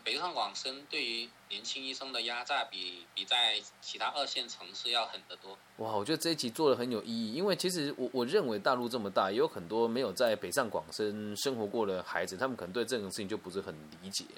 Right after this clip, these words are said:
Speaker 2: 我认为这，这对他们帮助能相当大。所以那你，你，那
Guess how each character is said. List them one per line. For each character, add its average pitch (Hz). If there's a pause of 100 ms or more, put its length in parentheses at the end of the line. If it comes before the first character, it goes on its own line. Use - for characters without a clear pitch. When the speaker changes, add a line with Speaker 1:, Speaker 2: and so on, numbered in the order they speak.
Speaker 2:
我 101 (200)
认 127
为 110
这， 113
这 104
对 104
他 104
们 98
帮 92
助 90
能 82
相 80
当 76
大。 - (380)
所 170
以 -
那 226
你， 127
你， 117
那 160